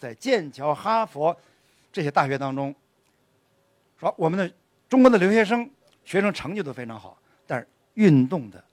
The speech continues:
非常，非常少。所以这个一定要补上这一课，两个补。第一个，对专业运动员，毕竟专业从事运动的一辈子的很少，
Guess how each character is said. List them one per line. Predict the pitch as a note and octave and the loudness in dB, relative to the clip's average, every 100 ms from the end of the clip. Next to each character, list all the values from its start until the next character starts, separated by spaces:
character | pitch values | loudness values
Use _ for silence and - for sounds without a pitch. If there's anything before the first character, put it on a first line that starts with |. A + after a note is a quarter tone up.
| _ - | _ -16
非 | A2 | -14
常， | G2+ | -14
非 | - - | -18 -20
常 | - | -20
少。 | - _ _ _ _ | -20 _ _ _ _
所 | - D3 | -4 -2
以 | |
这 | F3+ | -2
个 | C#3 | -8
一 | D#3 A#3 | -6 -4
定 | D4 B3 | 2 2
要 | E3+ A#2 - _ | 2 -4 -10 _
补 | - C3 | -18 -16
上 | A2 A2+ | -16 -18
这 | A2+ | -18
一 | G2+ | -20
课， | G2+ G2+ _ _ _ _ _ _ _ - | -20 -20 _ _ _ _ _ _ _ 0
两 | D#3+ B2+ | 4 6
个 | F#3+ | 6
补。 | B3+ - - _ _ _ _ _ - | 4 2 -20 _ _ _ _ _ 2
第 | G#3+ | 6
一 | B3+ | 8
个， | G#3 | 8
对 | E3+ D3+ | 8 8
专 | C#4+ C#4+ | 10 10
业 | B3+ | 8
运 | A#3 | 4
动 | F#3+ D#3 | 2 0
员， | B2 C#3 - _ _ - | 0 0 -2 _ _ 4
毕 | A3 | 6
竟 | C#4+ B3+ - _ | 8 6 4 _
专 | E4 E4 E4 | 8 8 8
业 | D#4 E3 | 6 6
从 | - - A#3+ | 6 4 4
事 | C4 G#3+ | 4 2
运 | F#3 D#3+ | -2 -6
动 | D#3+ | -6
的 | B2+ | -6
一 | D3 | -4
辈 | G3 C3 | -2 -2
子 | A2 | -6
的 | G2 | -18
很 | G#2 D3 | -12 -12
少， | C3+ | -12